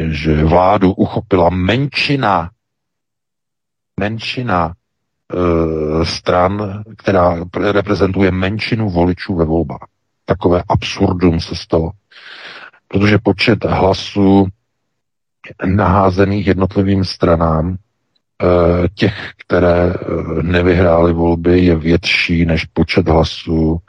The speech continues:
které získala pětikoalice. Takové chucpe. A může za to samozřejmě Rycheckého družina. Ta takto ovlivnila volby. Eh,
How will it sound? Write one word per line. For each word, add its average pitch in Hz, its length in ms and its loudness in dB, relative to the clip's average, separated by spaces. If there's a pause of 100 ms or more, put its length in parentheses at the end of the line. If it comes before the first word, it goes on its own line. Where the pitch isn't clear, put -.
(320)
které 82 300 2
získala 78 460 -4
pětikoalice. 73 800 -4 (640)
Takové 95 500 2
chucpe. - 500 -10 (520)
A 80 80 -4
může 104 320 2
za 98 120 2
to 101 160 -2
samozřejmě 90 680 2
Rycheckého 82 580 2
družina. 80 540 2 (1200)
Ta 92 280 0 (380)
takto 85 500 -2 (560)
ovlivnila 80 580 -2
volby. 73 500 -8 (1700)
Eh, 87 460 2